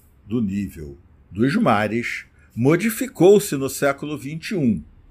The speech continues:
tendo atingido, entre dois mil e seis e dois mil e dezoito, três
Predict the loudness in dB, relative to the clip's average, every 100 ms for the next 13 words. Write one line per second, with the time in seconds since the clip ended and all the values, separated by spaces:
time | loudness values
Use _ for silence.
0 | -20 _ _ _ _ -8 -4 -6 -2 -2
1 | -2 -2 -6 -6 -12 -18 -20 _ _ _
2 | -6 -4 -4 -6 0 2 2 2 2 2
3 | 0 0 2 2 -2 -10 -16 -18 _ -12
4 | -6 -4 -4 -6 -10 -6 -6 -2 0 0
5 | -2 -2 -2 -6 -10 -10 -20 -20 -20 -20
6 | -20 _ _ 4 6 4 0 -6